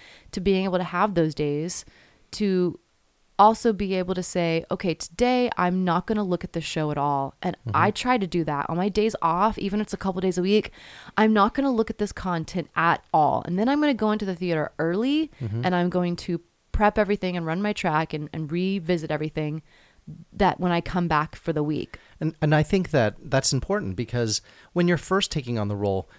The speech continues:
Speaker 2: it kinda consumes you. When you come out of tech and, you know,
Speaker 1: Absolutely.
Speaker 2: every day you're thinking about it and obsessing about it, trying to perfect the role and make it more honest and true.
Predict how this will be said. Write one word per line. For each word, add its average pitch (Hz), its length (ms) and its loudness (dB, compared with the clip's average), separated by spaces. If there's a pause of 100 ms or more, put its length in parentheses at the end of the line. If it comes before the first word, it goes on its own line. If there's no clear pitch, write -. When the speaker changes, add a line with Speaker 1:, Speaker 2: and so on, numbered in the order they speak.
(100)
Speaker 2:
it 135 120 -4
kinda 165 200 0
consumes 147 640 2
you. 92 220 -8
When 117 120 -4
you 113 60 -4
come 135 160 -2
out 127 100 2
of 120 80 -4
tech 127 360 0
and, - 0 -
you 113 80 2
know, 120 60 4 (120)
Speaker 1:
Absolutely. 110 260 0
Speaker 2:
every 123 180 -2
day 131 180 2
you're 107 160 -2
thinking 123 280 -4
about 101 180 -2
it - 20 -2
and 98 80 -4
obsessing 120 420 -2
about 95 220 -2
it, 98 80 -10
trying 107 220 -4
to 92 100 -12
perfect - 460 -4
the 107 60 -2
role 95 280 -2
and 92 80 -4
make 104 180 -4
it - 160 -8
more 110 360 -2
honest 123 360 -2
and 131 80 -2
true. 120 340 -4